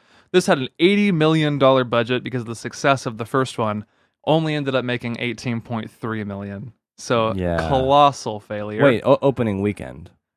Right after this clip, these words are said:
Speaker 1: Was, I thought that was gross.
Speaker 2: Oh, I don't know.
Speaker 1: I believe that is gross.
Speaker 2: I have it earned less than seventy million total.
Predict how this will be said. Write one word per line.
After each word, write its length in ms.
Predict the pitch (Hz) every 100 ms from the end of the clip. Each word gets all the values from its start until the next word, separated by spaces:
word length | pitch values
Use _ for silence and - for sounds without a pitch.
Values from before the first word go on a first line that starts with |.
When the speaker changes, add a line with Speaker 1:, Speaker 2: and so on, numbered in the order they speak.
| _
Speaker 1:
Was, 100 | 131 - _
I 80 | 131
thought 140 | 165
that 80 | 143
was 140 | 120 -
gross. 560 | 120 110 - - - _ _ _ _ _ _ 98
Speaker 2:
Oh, 100 | 92
I 100 | 98
don't 140 | 95
know. 280 | 82 73 82
Speaker 1:
I 80 | 117
believe 340 | 117 131 135
that 140 | 123 113
is 160 | 107
gross. 480 | 107 101 101 - - - _ _ _ _
Speaker 2:
I 180 | 110 127
have 680 | 143 120 113 104 95 - _ _ 113
it 120 | 107
earned 320 | 120 120 107
less 280 | 101 113 -
than 180 | 117 95
seventy 580 | - - 131 131 131 120
million 480 | 113 113 110 98 92
total. 680 | - 113 98 71 57 78